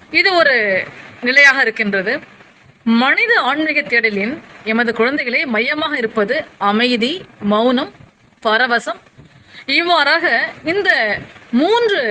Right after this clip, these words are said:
நிலைகளை நோக்கித்தானே உங்களுடைய பயணமானது இருக்கின்றது. பாருங்கள், ஆகவே நீங்கள் அமைதியாக இருக்கின்றேன் என்று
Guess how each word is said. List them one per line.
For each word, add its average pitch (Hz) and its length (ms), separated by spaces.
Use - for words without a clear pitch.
நிலைகளை 285 320
நோக்கித்தானே 262 600
உங்களுடைய 247 440
பயணமானது 220 580
இருக்கின்றது. 190 480
பாருங்கள், 185 380
ஆகவே 294 300
நீங்கள் 254 320
அமைதியாக 277 440
இருக்கின்றேன் 277 640
என்று 214 240